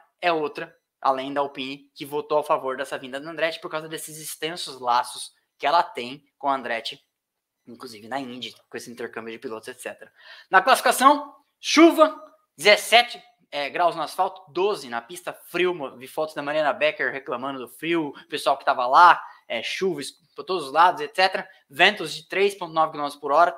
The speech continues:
todo mundo foi pra pista muito cedo, com medo de que chovesse mais, eu tinha falado isso aqui. Pole do Verstappen, Alonso na segunda fila, Sainz em terceiro, Hamilton em quarto,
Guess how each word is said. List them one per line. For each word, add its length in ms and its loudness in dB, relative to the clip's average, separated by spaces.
todo 340 0
mundo 280 -10
foi 120 -10
pra 100 -4
pista 260 -14
muito 160 -14
cedo, 320 -6
com 140 -10
medo 280 -2
de 80 -10
que 60 -10
chovesse 380 -8
mais, 360 2
eu 100 -16
tinha 160 -6
falado 300 0
isso 140 -12
aqui. 260 -12
Pole 260 8
do 80 -2
Verstappen, 500 4
Alonso 720 6
na 80 -4
segunda 340 -8
fila, 400 -6
Sainz 400 2
em 40 -10
terceiro, 360 -6
Hamilton 340 -4
em 60 -10
quarto, 400 -2